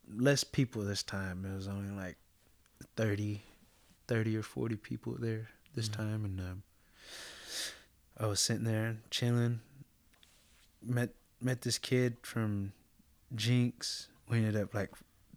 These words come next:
Speaker 1: past time. We ended up, like, for just chill-, chilling, freestyling to beats and stuff. And, um,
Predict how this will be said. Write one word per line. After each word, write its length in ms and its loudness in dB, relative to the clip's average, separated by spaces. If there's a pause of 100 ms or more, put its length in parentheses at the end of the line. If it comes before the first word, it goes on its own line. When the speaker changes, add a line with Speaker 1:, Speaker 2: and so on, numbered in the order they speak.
(120)
Speaker 1:
past 320 2
time. 420 2
We 160 0
ended 220 0
up, 160 -6
like, 180 -6
for 200 -8
just 400 -6
chill-, 460 -4 (100)
chilling, 480 -2 (120)
freestyling 800 -2 (240)
to 140 -2
beats 380 0
and 120 -4
stuff. 480 -4 (480)
And, 100 -4
um, 300 -6